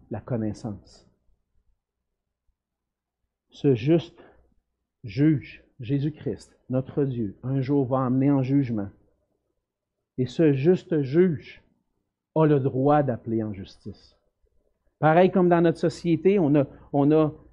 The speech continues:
quelqu'un qui désobéit à la loi va être amené en justice. On a besoin de ça pour que notre société fonctionne. On a besoin des conséquences pour ceux qui désobéissent à la loi.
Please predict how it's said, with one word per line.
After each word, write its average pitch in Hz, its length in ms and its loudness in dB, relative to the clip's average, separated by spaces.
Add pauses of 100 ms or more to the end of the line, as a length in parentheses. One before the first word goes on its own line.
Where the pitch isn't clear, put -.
(640)
quelqu'un 170 260 2
qui 175 120 -4
désobéit 160 520 4
à 156 60 6
la 151 100 6
loi 165 240 4
va 151 80 2
être 143 120 0
amené 151 240 2
en 160 100 2
justice. 151 460 0
On 151 120 0
a 160 60 4
besoin 185 480 4
de 202 100 4
ça - 160 -4
pour 131 180 -6
que 143 80 0
notre 135 220 2
société 151 480 2
fonctionne. 160 640 -2 (300)
On 165 120 -2
a 160 60 4
besoin 170 520 4 (360)
des 147 260 4
conséquences 220 760 2
pour 147 180 -4
ceux 165 160 -2
qui 160 120 -2
désobéissent 170 600 4
à 185 80 4
la 180 120 4
loi. 220 320 4